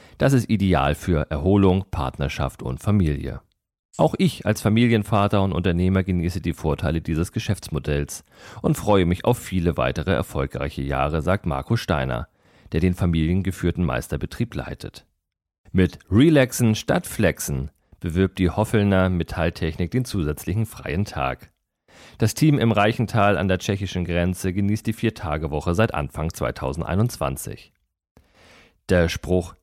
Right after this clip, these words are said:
„Relaxen statt Flexen“ kommt von der Werbeagentur Gestalterei Punkt A T. Die Viertagewoche ist ein zentrales Element, um das sympathische Team zu vergrößern.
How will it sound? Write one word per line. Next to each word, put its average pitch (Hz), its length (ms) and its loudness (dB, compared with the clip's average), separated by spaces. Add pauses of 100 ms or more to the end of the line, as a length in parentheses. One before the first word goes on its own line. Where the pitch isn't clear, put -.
„Relaxen 90 640 0
statt - 260 -4
Flexen“ 107 560 -2 (320)
kommt 175 220 0
von 110 200 -2
der 90 160 2
Werbeagentur 80 920 2
Gestalterei 73 680 -4
Punkt 71 300 -12
A 101 120 -2
T. - 340 -8 (720)
Die 139 80 0
Viertagewoche 104 760 2
ist - 300 -4
ein 123 160 2
zentrales 95 540 -2
Element, 87 540 0
um 123 120 -2
das 113 160 0
sympathische 92 640 -2
Team 73 220 -6
zu 78 120 -10
vergrößern. 73 680 -4